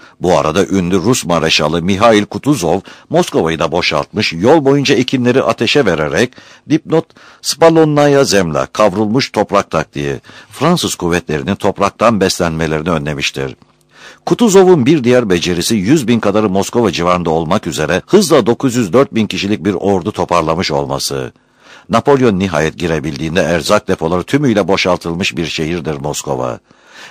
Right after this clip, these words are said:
Dönemin anlayışı gereği imparatorların nihai zaferi düşman başkentini zapt etmişlikten geçmektedir. Napolyon birinci Alexander'ın teslim olmasını bekler ama boşuna.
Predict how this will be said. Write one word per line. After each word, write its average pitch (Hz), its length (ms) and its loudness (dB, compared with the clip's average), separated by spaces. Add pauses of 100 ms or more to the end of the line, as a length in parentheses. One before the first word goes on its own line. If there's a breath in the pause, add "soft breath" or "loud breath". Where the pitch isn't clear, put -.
(120 loud breath)
Dönemin 190 360 4
anlayışı 82 540 -2
gereği 80 500 -2
imparatorların 127 840 0
nihai 113 420 2
zaferi 87 440 -2
düşman 113 400 0
başkentini 98 520 0
zapt 104 280 0
etmişlikten 107 760 -2
geçmektedir. 69 720 -6 (800 loud breath)
Napolyon 196 480 4
birinci 165 280 2
Alexander'ın 87 560 0
teslim 90 360 -2
olmasını 73 420 -2
bekler 65 320 -6 (100)
ama 76 220 -2
boşuna. 67 440 -4